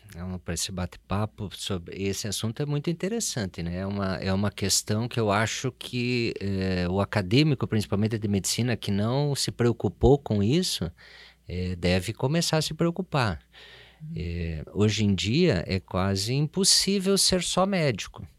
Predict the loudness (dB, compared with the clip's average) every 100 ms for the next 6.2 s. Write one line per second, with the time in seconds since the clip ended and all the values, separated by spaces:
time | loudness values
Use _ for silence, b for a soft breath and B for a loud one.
0 | -10 -6 -2 -2 -2 -6 B B -6 0
1 | 4 6 4 2 0 0 0 0 2 0
2 | -2 -2 2 2 0 -8 -8 -4 -2 -2
3 | -2 -2 -4 -8 -10 -8 -6 -4 -2 0
4 | 0 2 4 6 6 4 4 4 2 0
5 | 2 0 -2 0 4 4 2 0 -4 -4
6 | -4